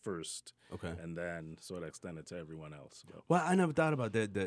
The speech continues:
Speaker 2: the efficacy of, of the testing itself. I didn't. I,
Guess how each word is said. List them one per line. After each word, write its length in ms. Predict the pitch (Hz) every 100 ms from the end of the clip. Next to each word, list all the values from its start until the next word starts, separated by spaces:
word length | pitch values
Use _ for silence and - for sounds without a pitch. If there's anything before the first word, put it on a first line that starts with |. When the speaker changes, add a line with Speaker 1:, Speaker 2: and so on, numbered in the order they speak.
| 82
Speaker 2:
the 140 | 95 -
efficacy 520 | 127 - 104 - 107
of, 180 | 98 90 -
of 160 | 101
the 100 | 90
testing 420 | 90 117 104 98 92
itself. 420 | 78 - 113 92
I 100 | 95
didn't. 240 | 110 104 -
I, 100 | 107